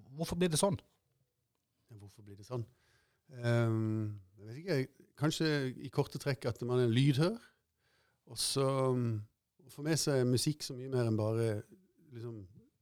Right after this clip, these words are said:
Speaker 2: de der elementene av rytme, melodi og harmoni, men at det kanskje,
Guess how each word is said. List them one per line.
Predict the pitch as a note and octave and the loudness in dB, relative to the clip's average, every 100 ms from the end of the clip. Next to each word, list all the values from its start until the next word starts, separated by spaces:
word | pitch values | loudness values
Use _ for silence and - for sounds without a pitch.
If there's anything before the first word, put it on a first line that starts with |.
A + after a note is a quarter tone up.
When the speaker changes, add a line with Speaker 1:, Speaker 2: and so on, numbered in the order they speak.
| - | -6
Speaker 2:
de | B2 A#2+ | 2 2
der | A#2 | 4
elementene | A2+ A#2+ B2 A#2 A2+ G#2+ | 4 4 4 2 2 2
av | G#2 G2 F2+ _ _ _ _ _ _ _ _ _ _ _ _ _ _ _ _ D3+ C#3+ | 2 0 -2 _ _ _ _ _ _ _ _ _ _ _ _ _ _ _ _ -20 -2
rytme, | A#2+ - _ B2 A#2+ A#2 | 0 0 _ -2 4 6
melodi | A#2+ A2 A2 A2+ A#2 | 6 6 4 4 6
og | G#2+ | 6
harmoni, | A2+ A2+ D#3 F3 F#3 _ - | 6 6 6 4 -2 _ -2
men | B2+ | 0
at | B2+ | 0
det | C3 - | -2 -4
kanskje, | B2+ - | -2 2